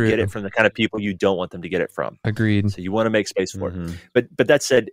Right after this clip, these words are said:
Speaker 1: we would seek this stuff out and practice. So we would have a night set aside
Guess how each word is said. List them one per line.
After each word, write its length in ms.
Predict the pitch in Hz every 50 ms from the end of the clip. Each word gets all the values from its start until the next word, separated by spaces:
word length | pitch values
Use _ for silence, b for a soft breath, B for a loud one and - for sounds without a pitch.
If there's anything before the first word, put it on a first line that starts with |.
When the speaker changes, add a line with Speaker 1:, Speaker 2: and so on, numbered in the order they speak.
| _ _ _ _ -
Speaker 1:
we 160 | 117 135 160
would 140 | 156 139 -
seek 260 | - - 135 127 -
this 140 | - 113 -
stuff 260 | - - 110 98 -
out 240 | 104 95 95 92 92 -
and 200 | 107 98 92 - _
practice. 400 | - 113 104 95 - - - -
So 100 | - 101
we 160 | 107 113 120
would 100 | 117 110
have 140 | 110 110 101
a 80 | 101
night 320 | 90 98 101 104 113 - -
set 220 | - - 117 107
aside 460 | 113 - - - 85 78 78 85 -